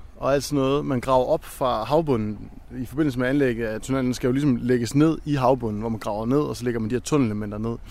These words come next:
Alt det, det bliver sejlet ind, så bliver det dumpet herinde tæt på land, og så laver man faktisk tre hundrede hektar, tror jeg nok, det er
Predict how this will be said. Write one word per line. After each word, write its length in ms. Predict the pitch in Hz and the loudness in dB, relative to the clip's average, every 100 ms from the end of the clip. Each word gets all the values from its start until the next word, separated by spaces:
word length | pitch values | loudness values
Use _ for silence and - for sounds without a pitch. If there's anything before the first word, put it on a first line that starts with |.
| - - - - - - - - - - - - - - - - - - - | -12 -12 -12 -14 -14 -14 -14 -12 -12 -12 -14 -14 -14 -14 -14 -16 -16 -12 2
Alt 280 | 196 180 170 | 2 4 4
det, 160 | 175 147 - | 4 2 -6
det 80 | 170 | 2
bliver 120 | 180 | 4
sejlet 340 | - 151 135 170 | 4 4 4 4
ind, 220 | 196 143 - - - - - - - - - - | 4 0 -12 -18 -18 -18 -20 -20 -20 -18 -18 -6
så 100 | - | 4
bliver 140 | 165 | 4
det 100 | 123 | 6
dumpet 300 | 156 190 170 | 4 6 4
herinde 480 | 156 147 143 165 151 - - | 6 4 4 0 -4 -8 -6
tæt 200 | 185 - | -4 -2
på 120 | 135 | 2
land, 260 | 151 160 - - - - - - - - | 2 2 -4 -8 -14 -14 -14 -14 -12 -6
og 100 | 135 | 0
så 80 | 160 | 6
laver 160 | 185 | 6
man 140 | 185 147 | 6 4
faktisk 580 | 170 175 - - - - - - - - - - - - - - - - | 6 4 2 -6 -12 -14 -16 -14 -16 -16 -14 -12 -8 -8 -8 -10 -10 -6
tre 200 | - 190 | 2 4
hundrede 240 | 175 175 | 4 4
hektar, 300 | 131 - 139 | 2 2 2
tror 120 | 117 | 2
jeg 60 | 113 | 0
nok, 100 | 117 | 0
det 80 | 120 | 0
er 120 | 120 | 0